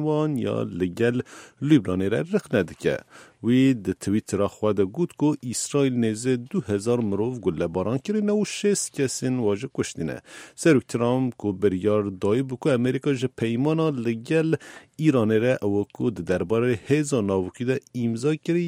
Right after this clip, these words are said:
yê hêza xwe bikeşe û piştî wê Amerîka hewil dide ku hin ambargoyên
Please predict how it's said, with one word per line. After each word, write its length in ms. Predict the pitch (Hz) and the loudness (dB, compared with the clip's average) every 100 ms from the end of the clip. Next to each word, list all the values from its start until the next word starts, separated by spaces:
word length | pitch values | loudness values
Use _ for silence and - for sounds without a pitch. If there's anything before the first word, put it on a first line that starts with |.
| 165 | 0
yê 240 | 139 147 139 | 2 2 0
hêza 240 | - 101 113 | -2 -2 -2
xwe 180 | 104 87 | -2 -4
bikeşe 360 | 117 135 - 147 | -2 -2 0 0
û 60 | 147 - - - _ | 0 -4 -20 -20 _
piştî 320 | - 196 - 139 | -2 -2 0 2
wê 120 | 156 | 4
Amerîka 400 | 107 104 113 - | 4 0 -2 -4
hewil 440 | 110 - 135 143 117 | -6 -2 0 0 0
dide 240 | 113 139 | 0 0
ku 320 | - 156 151 143 - | 0 0 0 0 -2
hin 220 | 139 139 - | -2 -4 -6
ambargoyên 720 | 117 104 98 101 98 120 139 | -2 -2 0 -2 -2 0 0